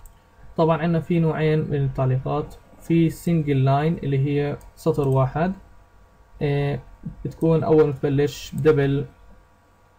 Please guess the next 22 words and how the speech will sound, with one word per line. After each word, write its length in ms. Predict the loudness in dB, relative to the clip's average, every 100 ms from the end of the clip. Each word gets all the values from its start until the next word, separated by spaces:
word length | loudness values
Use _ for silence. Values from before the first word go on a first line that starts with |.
| -6
داش 500 | -2 0 0 -4 -18 -20 -20 -20 -20 _ _ -20 _ _ -20 -10 -2
بنكتب 360 | 0 0 -2
بعدها 240 | 0 0 0
التعليق، 460 | -2 -4 -2 -4 -8 -20 -20 -20 -20 -6
أو 220 | 0 2 2
إذا 120 | -2
كانت 440 | -2 0 2 0 -4 -18 -20 -12
multi 420 | -4 0 0 0 0
لاين 340 | 2 0 -2 -6 -8
comment 360 | -2 -2 -2 -6 -14 -20 -20 -20 -6
أكتر 260 | -4 -2 0
من 160 | 0
سطر، 320 | -2 -2 0
سطرين 540 | 0 -2 -6 2 2 2
وأكتر، 440 | -2 -2 -2 -2 -6 -20 -20 -20 -20 _ -20 -20 -20 -20 _ -8
وقتها 300 | -2 0 0
بنحط 440 | -4 -2 -2 -2 -6 -2
داش 440 | 2 4 2 -2
بعدها 340 | -2 0 2
نجمة 420 | 2 0 -2 -2 -2
وبنكتب 440 | -4 -6 -6 -6 -6
الكومنت، 480 | -6 -4 -2 -2